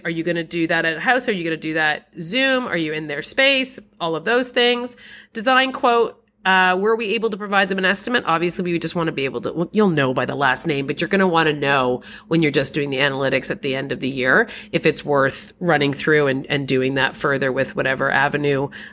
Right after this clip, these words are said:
of the referral came in. The signed contract is the ultimate goal. Have they officially become our client? Because that is the goal. You want as many check, wor-, check marks in that signed contract column, which is second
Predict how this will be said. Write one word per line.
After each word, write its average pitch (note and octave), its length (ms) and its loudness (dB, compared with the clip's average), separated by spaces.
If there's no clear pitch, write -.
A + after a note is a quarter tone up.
of D3+ 140 0
the D#3 80 2
referral D3+ 460 2
came D3 240 -2
in. C3+ 180 -4
The A3+ 80 2
signed C4+ 300 2
contract A#3 500 0
is F#3+ 140 -2
the F#3 240 -8
ultimate A3+ 480 0
goal. - 280 -12
Have A3 300 2
they B3 160 2
officially G3+ 840 -2
become F3 580 0
our E3 220 0
client? F#3 560 -4
Because A3+ 280 -6
that A#3 280 2
is G#3 300 0
the F3 100 -2
goal. F3+ 460 -2
You A#3 160 0
want G#3 200 4
as D3 160 -6
many B3+ 420 0
check, - 340 0
wor-, A#3+ 300 -2
check C#4+ 280 -2
marks B3 300 2
in A3 260 -2
that A3+ 240 0
signed A3 360 0
contract G#3+ 520 0
column, G#3 320 -4
which F3+ 180 -4
is C#3+ 120 -10
second C#4 600 -4